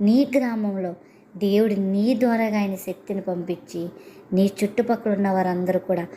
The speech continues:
మారు మనసు పొందేలా నిన్ను సిద్ధపరుస్తాడు. ఆ రీతిగా నీ హృదయాన్ని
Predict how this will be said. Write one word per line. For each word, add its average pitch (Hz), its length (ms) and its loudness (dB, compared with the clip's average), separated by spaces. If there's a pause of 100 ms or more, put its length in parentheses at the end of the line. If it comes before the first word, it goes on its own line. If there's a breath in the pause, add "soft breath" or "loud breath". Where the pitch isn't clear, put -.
(260 loud breath)
మారు 185 340 2
మనసు 202 360 -6
పొందేలా 175 380 -6
నిన్ను 175 280 -4
సిద్ధపరుస్తాడు. - 800 -10 (560 loud breath)
ఆ 180 100 0
రీతిగా 185 400 -2
నీ 175 160 -2
హృదయాన్ని 175 560 -2